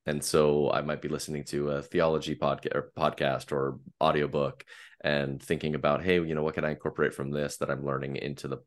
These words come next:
into Ramium de Ruminations, or what that I'm listening to now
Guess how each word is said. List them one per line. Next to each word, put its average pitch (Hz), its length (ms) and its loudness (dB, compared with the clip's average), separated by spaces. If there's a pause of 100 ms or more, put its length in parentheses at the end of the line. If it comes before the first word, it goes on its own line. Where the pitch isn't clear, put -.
(100)
into 71 400 -4
Ramium 69 360 -4
de 65 100 -10
Ruminations, 64 680 -8
or 67 80 -6
what 82 300 4
that 73 100 0
I'm 71 220 -2 (240)
listening 78 340 -2
to 69 140 -4
now 69 420 -2